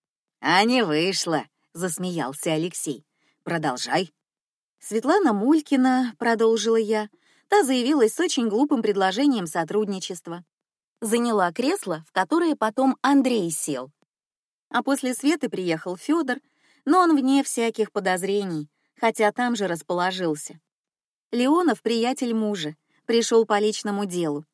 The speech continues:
Фёдор не мог оставить прослушку. "Порой хорошие знакомые такое отчебучить способны,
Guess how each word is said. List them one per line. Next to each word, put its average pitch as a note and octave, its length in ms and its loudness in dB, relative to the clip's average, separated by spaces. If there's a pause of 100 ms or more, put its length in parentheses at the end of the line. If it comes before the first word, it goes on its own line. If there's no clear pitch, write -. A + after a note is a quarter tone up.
(880)
Фёдор A#3+ 360 -2
не A#3+ 140 -2
мог C4+ 260 2
оставить F3+ 500 -2
прослушку. F#3 680 -6 (1000)
"Порой G3 400 4
хорошие G3+ 580 4
знакомые D#3+ 720 2
такое F3+ 560 2
отчебучить E3+ 720 0
способны, D#3 720 0